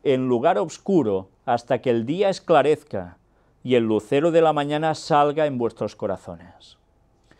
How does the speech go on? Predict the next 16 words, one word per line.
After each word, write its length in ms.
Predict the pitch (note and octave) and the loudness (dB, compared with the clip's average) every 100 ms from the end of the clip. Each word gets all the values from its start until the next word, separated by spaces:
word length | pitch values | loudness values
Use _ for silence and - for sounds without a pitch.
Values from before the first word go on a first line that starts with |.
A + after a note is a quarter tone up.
| _ _ _ _ _ _ _ _ _ _ _ _ _ | _ _ _ _ _ _ _ _ _ _ _ _ _
Y 80 | A#2 | 0
la 180 | A2+ | 2
palabra 320 | A2 C3+ E3 D#3+ | 4 2 2 0
profética, 500 | D#3 D#3+ D3 A2 A2+ | 0 -2 -2 0 0
hoy 60 | |
lo 100 | D3+ | 0
hablamos 340 | D3+ C#3+ C#3 B2+ | 0 0 0 -4
en 80 | |
la 40 | C3+ | -8
escuela 280 | - C#3+ C3 | -4 -4 -2
sabática, 580 | C3 C#3 B2+ F#2+ G2 | -2 -2 -4 -8 -8
¿eh? 220 | B2 - _ _ | -10 -16 _ _
¿Cómo 220 | D3 D#3 | -2 -2
está 200 | - C#3 | -2 -2
siendo 400 | - C#3 C#3+ C3 | 0 -4 -2 -2
desechada? 600 | A#2+ - G2+ C#3 C#3 G2 | -2 -6 -8 -8 -8 -16